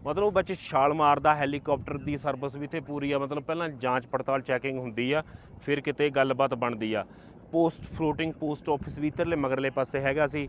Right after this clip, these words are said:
ਇਹਦਾ ਤਕਰੀਬਨ ਕਿਰਾਇਆ ਇਹਨਾਂ ਨੇ ਪੰਦਰਾਂ ਸੌ ਮੰਗਿਆ ਸੀ ਸਾਡੇ ਤਿੰਨਾਂ ਦਾ, ਤਾਂ ਬਾਰਾਂ ਸੌ ਦੇ ਵਿੱਚ ਇਹਦੇ ਨਾਲ ਗੱਲ ਹੋ ਗਈ ਆ। ਹੁਣ ਆਪਾਂ ਨੂੰ ਫਲੋਟਿੰਗ ਮਾਰਕੀਟ ਵਗੈਰਾ ਕਈ ਕੁਛ ਘੁਮਾ ਕੇ ਲਿਆਊਗਾ।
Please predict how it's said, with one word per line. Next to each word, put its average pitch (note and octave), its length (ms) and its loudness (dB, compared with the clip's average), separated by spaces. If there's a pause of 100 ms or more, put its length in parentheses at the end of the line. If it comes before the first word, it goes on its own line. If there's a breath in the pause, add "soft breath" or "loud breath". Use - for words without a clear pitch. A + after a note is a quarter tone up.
(420 loud breath)
ਇਹਦਾ E3 320 0
ਤਕਰੀਬਨ D#3 460 -6
ਕਿਰਾਇਆ C#3 180 2
ਇਹਨਾਂ C#3+ 120 0
ਨੇ D3+ 60 -2
ਪੰਦਰਾਂ C3 320 0
ਸੌ C3+ 120 -6
ਮੰਗਿਆ B2+ 260 0
ਸੀ A#2+ 60 -8
ਸਾਡੇ B2 240 -2
ਤਿੰਨਾਂ B2+ 320 -2
ਦਾ, F3 160 2 (440 loud breath)
ਤਾਂ B2 100 0
ਬਾਰਾਂ A#2 300 2
ਸੌ C3 220 -2
ਦੇ C3 120 0
ਵਿੱਚ B2+ 260 -2
ਇਹਦੇ C3 160 -2
ਨਾਲ C3 100 0
ਗੱਲ A2+ 220 0
ਹੋ A2 200 -2
ਗਈ B2+ 180 -2
ਆ। C3 140 2 (360 loud breath)
ਹੁਣ C3+ 140 0
ਆਪਾਂ C#3 160 -4
ਨੂੰ C3+ 80 -6
ਫਲੋਟਿੰਗ C3 380 -4
ਮਾਰਕੀਟ B2 460 -2
ਵਗੈਰਾ B2 340 0
ਕਈ C3 140 -4
ਕੁਛ C3 180 -8
ਘੁਮਾ C3+ 260 -2
ਕੇ A#2 140 -6
ਲਿਆਊਗਾ। G2+ 460 0